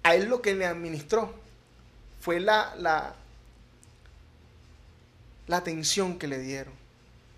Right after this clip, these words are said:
Aunque sea, me daban un platico de comida, pero me lo daban con tanto amor. Se sentaban a comer conmigo sabiendo todo lo podrido que yo estaba. Él dice que, que él le aceptó a esas personas,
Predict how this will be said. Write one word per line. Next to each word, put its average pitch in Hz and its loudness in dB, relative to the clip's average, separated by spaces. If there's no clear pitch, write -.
Aunque 175 -4
sea, 214 2
me 240 2
daban 214 2
un 226 -2
platico 226 0
de 202 2
comida, 165 -2
pero 175 4
me 185 4
lo 185 4
daban 277 2
con 180 -4
tanto 233 -2
amor. 202 0
Se 202 -2
sentaban 220 -2
a 247 -6
comer 185 -4
conmigo 233 4
sabiendo 208 2
todo 233 8
lo 233 6
podrido 185 -2
que 151 -4
yo 160 -10
estaba. - -8
Él 180 2
dice 220 0
que, 220 2
que 185 -2
él 180 4
le 214 6
aceptó 208 2
a 180 2
esas 185 -6
personas, 170 -4